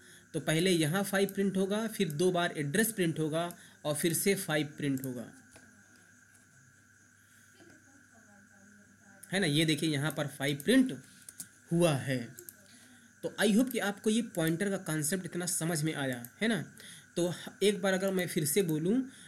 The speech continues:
तो कंक्लूड कर रहा हूँ मैं बात को, ठीक है? तो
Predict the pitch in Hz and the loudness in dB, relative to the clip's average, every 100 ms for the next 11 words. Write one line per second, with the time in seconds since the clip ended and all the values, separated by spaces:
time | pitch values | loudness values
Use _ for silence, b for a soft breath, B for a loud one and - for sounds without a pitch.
0 | B 175 165 160 - - - - - _ | B -2 0 -2 -14 -20 -20 -20 -20 _
1 | _ _ - - - - - - 226 226 | _ _ -20 -20 -20 -20 -4 2 4 6
2 | 269 226 190 156 151 147 143 135 131 - | 6 6 4 2 0 2 0 0 -4 -6
3 | 143 220 - 247 285 B B B B - | -2 0 2 0 -2 B B B B -6
4 | 202 | -6